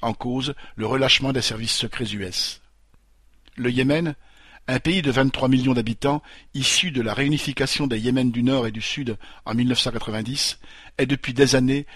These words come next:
le théâtre de discrets affrontements entre un groupe islamiste qu'on dit lié à Al-Qaïda et les services américains. Si le gouvernement du président Ali Abdullah Saleh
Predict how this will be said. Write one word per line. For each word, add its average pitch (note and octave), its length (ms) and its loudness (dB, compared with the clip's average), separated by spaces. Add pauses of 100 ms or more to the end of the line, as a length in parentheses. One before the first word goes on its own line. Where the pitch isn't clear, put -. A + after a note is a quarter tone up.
(160)
le B2 100 0
théâtre D3 400 2
de A#2 100 -4
discrets B2+ 440 -2
affrontements B2 600 -2 (360)
entre C#3 420 0
un A#2 140 0
groupe C#3+ 220 -8
islamiste C#3 640 0 (180)
qu'on A#2+ 160 -2
dit A#2 100 -2
lié C3+ 320 2
à A#2 120 -2
Al-Qaïda B2 600 -2 (300)
et C#3 60 2
les C3 80 2
services A#2+ 380 -2
américains. G#2+ 520 -4 (1300)
Si - 200 2
le D3 100 0
gouvernement C3+ 480 2
du C3 100 0
président B2+ 520 0
Ali C3 320 -2
Abdullah A#2+ 400 -2
Saleh B2 380 -2